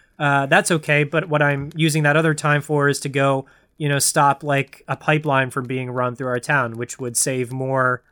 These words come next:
of the planet than if I, you know, made them a bunch of home-cooked meals." So what I'm trying to say is,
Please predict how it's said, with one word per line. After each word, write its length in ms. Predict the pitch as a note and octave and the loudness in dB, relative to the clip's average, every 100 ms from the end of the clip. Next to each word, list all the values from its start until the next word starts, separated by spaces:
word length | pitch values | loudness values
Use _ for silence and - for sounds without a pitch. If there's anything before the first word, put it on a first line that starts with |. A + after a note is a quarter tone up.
| _ - | _ -14
of 120 | C3 | -8
the 80 | C3 | -8
planet 440 | - C#3 C3 B2+ D3 | -4 0 0 -2 -6
than 280 | C3 B2 | -6 -6
if 140 | B2 B2+ | -8 -8
I, 100 | A#2+ | -8
you 220 | B2 C3+ | -8 -10
know, 220 | B2+ A#2 - - | -12 -12 -14 -8
made 180 | C3 B2+ | -6 -4
them 140 | A#2+ | -4
a 40 | A#2+ | -2
bunch 240 | B2+ A#2+ | -2 -2
of 80 | A2+ | -6
home-cooked 380 | B2+ A#2 B2 C3 | -6 -6 -10 -10
meals." 380 | A#2 A#2 - _ _ _ _ _ _ - | -14 -14 -20 _ _ _ _ _ _ -8
So 120 | - | 0
what 60 | F3+ | 2
I'm 40 | |
trying 220 | E3+ A3 G3 | 6 6 6
to 60 | |
say 280 | E3 G3 F#3 | 4 4 4
is, 200 | F3 C#3+ | 4 0